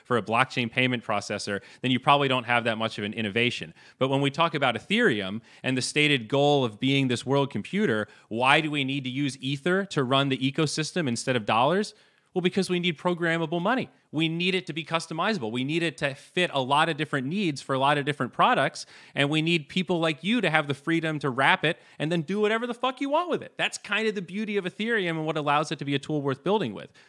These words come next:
You can't do that with Bitcoin, right? It's gold, and that, that has another advantage in other ways, but it's not programmable money in the same way that Ethereum is. Um, so it, it has a really, really great reason to exist.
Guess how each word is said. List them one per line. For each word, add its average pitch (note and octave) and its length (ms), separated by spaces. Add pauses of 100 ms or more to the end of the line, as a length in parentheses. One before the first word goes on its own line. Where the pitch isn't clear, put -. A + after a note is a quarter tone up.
(180)
You E3 140
can't G3 300
do G#3+ 180
that C#3+ 200
with C3 160
Bitcoin, G3+ 380 (180)
right? D3+ 240 (100)
It's C#3 140
gold, D3 500
and C3 100
that, C#3 260
that C#3 140
has C#3+ 140
another C#3 280
advantage C3 440
in B2+ 80
other A#2+ 160
ways, C#3 420 (260)
but C3 100
it's B2 140
not D3 220
programmable C#3 600
money B2+ 460 (200)
in B2 120
the A#2+ 80
same C3 260
way A2+ 180
that G2+ 120
Ethereum G2 580
is. - 160 (320)
Um, G#2 440 (100)
so A2+ 340 (180)
it, B2+ 200 (140)
it - 120
has C#3+ 260
a B2 100
really, C3 500 (220)
really B2+ 200
great A#2+ 360
reason A#2+ 300
to C#3+ 140
exist. D3+ 460